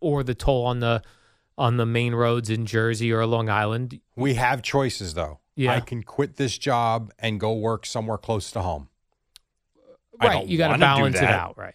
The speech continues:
Speaker 1: You gotta balance it out.
Speaker 2: But I could, if it's not like I'm being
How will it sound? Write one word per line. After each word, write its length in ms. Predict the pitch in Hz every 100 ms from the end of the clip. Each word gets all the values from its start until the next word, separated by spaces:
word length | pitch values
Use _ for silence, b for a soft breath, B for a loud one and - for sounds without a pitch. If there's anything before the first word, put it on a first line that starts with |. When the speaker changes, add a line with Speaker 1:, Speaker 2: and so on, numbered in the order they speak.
| _ -
Speaker 1:
You 100 | 127
gotta 120 | 95
balance 340 | 98 87 98
it 80 | 123
out. 80 | - _ _
Speaker 2:
But 140 | 120 101
I 120 | 101
could, 680 | - 107 135 135 139 127 -
if 300 | 110 90 -
it's 220 | 123 101 110
not 220 | 101 127
like 240 | 127 113 _ - 113
I'm 220 | 113 107
being 600 | 113 113 104 98 95